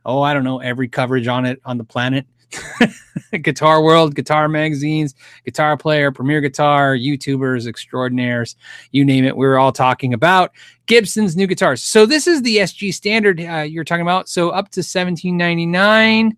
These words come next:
And, uh, this, I, I'm sure this is what we're talking about, S G Standard sixty-one. That's definitely what mine feels like, is the sixties. Um, I noticed the tuning keys went back to Kluson Styles, right? Style versus mine, which has the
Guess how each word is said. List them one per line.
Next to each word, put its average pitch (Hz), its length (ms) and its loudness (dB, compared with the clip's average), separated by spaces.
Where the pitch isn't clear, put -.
And, 151 440 2
uh, 147 260 2
this, 180 340 -6
I, 147 140 -8
I'm 143 140 -4
sure 185 180 4
this 196 220 2
is 175 80 -6
what 190 140 0
we're 180 60 -2
talking 190 280 2
about, 214 320 2
S 170 160 -2
G 180 160 -8
Standard 175 400 -4
sixty-one. 170 580 -2
That's 175 240 -4
definitely 165 360 -2
what 135 200 -2
mine 139 320 -2
feels 131 320 -6
like, 127 220 -4
is 127 120 -6
the 117 120 -12
sixties. - 460 -8
Um, 190 440 6
I 190 100 2
noticed 226 320 4
the 214 80 -2
tuning 233 320 2
keys 220 340 0
went 214 160 -2
back 208 240 0
to 202 80 -4
Kluson 208 520 -2
Styles, 226 720 -2
right? 226 320 0
Style 202 400 -4
versus 175 420 -6
mine, 175 360 0
which 175 140 -8
has 165 240 0
the 151 220 -2